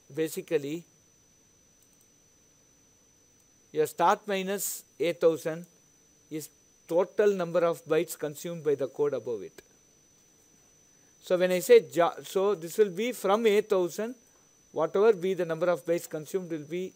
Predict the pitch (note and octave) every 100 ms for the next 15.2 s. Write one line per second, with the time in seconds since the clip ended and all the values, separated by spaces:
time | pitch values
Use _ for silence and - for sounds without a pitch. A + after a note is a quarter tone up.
0 | - D3 - - _ _ _ _ _ -
1 | B2 C3 - - - D3 C#3+ - D3+ D3+
2 | C3+ - C3+ B2+ D3+ G3+ - _ _ -
3 | F3 D#3+ F3+ G#3 A3+ D#3+ G#3+ F3 F#3 G#3
4 | G3 - E3+ F3 - F3+ F#3+ A#3+ A3 _
5 | _ - - E3 E3 E3 D3+ - C3+ A#2+
6 | C#3+ D3 - _ _ - D3+ E3+ G#3 G#3+
7 | G3 C#3 F3 F#3+ E3 E3+ - D#3 C#3+ E3+
8 | G#3 - _ _ _ - D#3+ E3+ D#3+ F3
9 | G#3+ F#3 F#3 F#3 F#3+ F3 D#3+ D#3+ - -
10 | - _ _ - D3+ D#3 D#3+ D#3 D3+ D3
11 | - C3+ C#3 B2 - B2 B2 C#3 C#3+ _
12 | _ _ _ _ _ - D#3 D#3 D#3 D3
13 | D3 C3 - _ _ C3 - F3 F3+ F3
14 | - - C#3+ C3+ C#3+ C#3+ C#3+ C#3+ - B2+
15 | C3